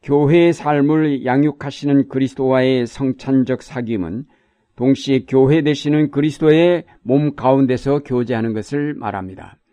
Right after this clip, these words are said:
하나님의 백성의 공동체가 충분히 드러나게 되는 것은 바로 이 성찬을 통해서입니다.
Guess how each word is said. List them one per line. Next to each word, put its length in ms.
하나님의 440
백성의 560
공동체가 880
충분히 600
드러나게 480
되는 240
것은 260
바로 240
이 140
성찬을 600
통해서입니다. 880